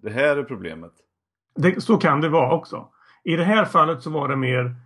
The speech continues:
Speaker 2: att kunden tillsammans med oss, vi gick igenom och trodde att det är hit vi ska.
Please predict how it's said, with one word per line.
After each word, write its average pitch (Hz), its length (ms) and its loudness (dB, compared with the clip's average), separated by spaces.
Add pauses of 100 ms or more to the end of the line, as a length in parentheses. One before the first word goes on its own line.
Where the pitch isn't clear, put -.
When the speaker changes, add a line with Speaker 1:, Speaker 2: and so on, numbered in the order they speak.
(240)
Speaker 2:
att 127 200 -4
kunden 147 380 0
tillsammans 190 500 2
med 151 100 0
oss, 127 220 -4
vi 143 80 -8
gick 143 200 -8
igenom 131 400 -2
och 139 480 -6
trodde 139 340 0
att 135 160 -2
det 143 100 4
är - 40 2
hit 185 300 0
vi 165 80 -2
ska. - 420 -6